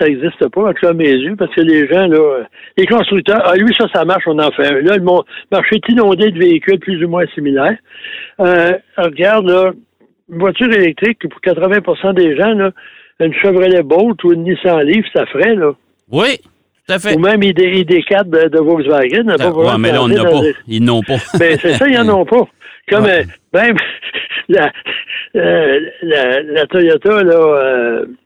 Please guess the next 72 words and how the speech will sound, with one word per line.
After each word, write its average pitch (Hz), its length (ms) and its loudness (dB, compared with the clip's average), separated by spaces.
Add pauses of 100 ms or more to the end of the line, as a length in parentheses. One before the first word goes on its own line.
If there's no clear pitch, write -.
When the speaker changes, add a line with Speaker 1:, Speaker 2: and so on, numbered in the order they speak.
(340)
Speaker 2:
Le, 113 160 0
le, 104 200 2
le 98 60 -2
Speaker 1:
euh, 101 40 0
Speaker 2:
rav 120 240 -2
quatre 143 220 -4
Prime, 139 360 0
là, 110 240 0
tu - 80 -2
sais, 143 120 0
Speaker 1:
euh, - 40 0
Speaker 2:
ça 127 200 -2
prend 123 200 -4
Speaker 1:
ça - 60 2
Speaker 2:
deux 123 120 2
Speaker 1:
prend 180 80 2
Speaker 2:
ans. 175 40 0
Speaker 1:
deux, 143 200 0
trois 165 280 2
ans, 185 200 0
je - 40 -8
pense. 165 220 0
Ça 147 120 0
fait 131 100 -2
Speaker 2:
Ça 110 100 -4
Speaker 1:
que 139 40 2
Speaker 2:
a 127 40 -2
pas 123 120 -2
de 95 60 -8
bon 95 140 -4
Speaker 1:
même 240 160 2
Speaker 2:
sens. 214 100 2
Speaker 1:
ici, - 240 0
à 220 100 0
Saint-Basile, 156 500 2
il 277 60 4
y - 40 2
a - 20 0
un 160 40 -2 (140)
concessionnaire, 165 420 0
je - 60 -6
pensais 190 300 -2
qu'il 190 100 0
était 160 160 0
fermé. 143 420 -2 (880)
Speaker 2:
Il 104 40 -10
n'y 110 60 -2
a - 20 0
plus 117 140 -4
de 107 100 0
Speaker 1:
J'ai - 60 0
Speaker 2:
tour, 156 60 2
Speaker 1:
arrêté, 143 180 2
Speaker 2:
hein. 233 140 0
Speaker 1:
je 247 40 2
suis 202 100 0
allé 170 200 2
voir, 196 120 2
ils 240 60 2
n'ont 202 80 2
plus 175 140 -10
de 190 80 0
tour. 226 260 -2
La 165 100 2
cour 240 220 0
est 226 120 2
vide, 247 200 0
ils 214 60 0
ont 202 60 0
tout 254 120 -2
vendu. 233 420 0 (200)
Speaker 2:
Ouais. 143 160 -2